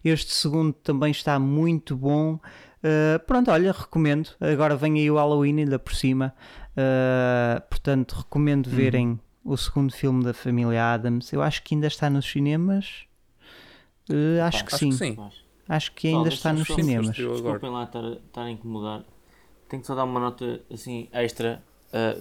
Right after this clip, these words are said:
Speaker 3: tenho que ir fazer cocó, já volto.
Speaker 1: <laughs>
Speaker 3: Continuem,
Speaker 2: Ok.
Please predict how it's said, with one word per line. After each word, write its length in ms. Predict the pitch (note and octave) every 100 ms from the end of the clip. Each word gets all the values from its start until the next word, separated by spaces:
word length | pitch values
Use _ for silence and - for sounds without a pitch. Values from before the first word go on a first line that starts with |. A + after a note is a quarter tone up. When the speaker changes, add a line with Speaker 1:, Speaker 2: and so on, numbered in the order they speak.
| -
Speaker 3:
tenho 140 | C3+
que 80 | C#3+
ir 40 |
fazer 180 | C3+ A#2+
cocó, 400 | B2+ A2 G#2+ G2+ -
já 140 | A#2+
volto. 420 | A2 G2 - - - - _ -
Speaker 1:
<laughs> 80 | D#3 - - - - - - - E4+ F#4 - - - C#4+ B3+
Speaker 3:
Continuem, 540 | - D#3 C3+ C3+ C3 B2+
Speaker 2:
Ok. 260 | G#2+ G#2